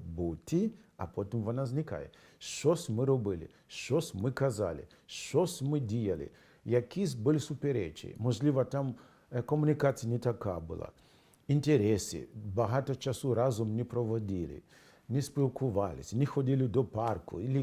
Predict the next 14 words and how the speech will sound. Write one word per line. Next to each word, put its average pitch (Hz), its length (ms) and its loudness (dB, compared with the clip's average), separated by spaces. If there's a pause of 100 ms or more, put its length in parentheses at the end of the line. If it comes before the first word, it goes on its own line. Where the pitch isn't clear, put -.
десь 123 420 -2
разом. 104 460 0 (540)
Але 127 280 6
є 127 260 4
причина, 113 840 -2
чому 113 840 -2 (140)
любов 95 720 -4 (120)
зникла. 85 640 -8 (960)
Як 110 300 2
тільки 90 520 0 (200)
зрозуміли, 104 880 2
чому, 127 720 2 (800)
тоді 110 320 -2
треба 123 680 0